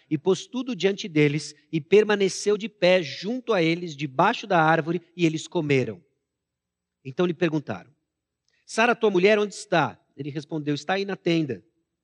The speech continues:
Disse um deles: "Certamente voltarei a ti daqui um ano, e Sara, tua mulher, dará à luz um filho." Sara o estava escutando, à porta da ita-, da,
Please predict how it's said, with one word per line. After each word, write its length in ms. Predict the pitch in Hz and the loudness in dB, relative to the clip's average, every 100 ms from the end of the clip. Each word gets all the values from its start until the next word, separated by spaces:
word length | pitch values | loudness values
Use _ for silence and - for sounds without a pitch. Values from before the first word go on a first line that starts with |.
| _ _ _ _ | _ _ _ _
Disse 280 | 131 160 - | -8 -6 -4
um 80 | 151 | -2
deles: 300 | 139 131 127 | 0 0 -4
"Certamente 800 | - 233 226 170 156 196 185 151 | 0 0 2 0 2 0 -2 -4
voltarei 440 | 170 185 165 180 | -4 0 2 2
a 80 | 175 | 0
ti 280 | - 160 170 | -2 -6 -2
daqui 260 | 156 - | -4 -4
um 120 | 233 | -2
ano, 260 | 143 127 147 _ _ _ 170 | -2 -2 -6 _ _ _ -12
e 80 | |
Sara, 360 | 156 - 214 220 | -6 0 2 2
tua 220 | - 226 | 2 0
mulher, 380 | 220 180 131 139 | 2 2 2 2
dará 260 | 139 151 175 | 2 2 2
à 40 | |
luz 220 | 175 170 | 0 -4
um 100 | 190 | -6
filho." 480 | - 214 185 104 90 _ _ _ _ _ | -8 -8 -6 -8 -18 _ _ _ _ _
Sara 300 | - 113 123 | -12 -8 -8
o 40 | |
estava 280 | 135 - 135 | -8 -8 -8
escutando, 680 | 143 - 135 165 170 147 104 | -8 -10 -2 2 4 2 -2
à 40 | |
porta 300 | 98 135 127 | -8 -6 -6
da 120 | 131 143 | -2 -2
ita-, 400 | 143 160 160 143 | 2 2 4 2
da, 180 | - | -2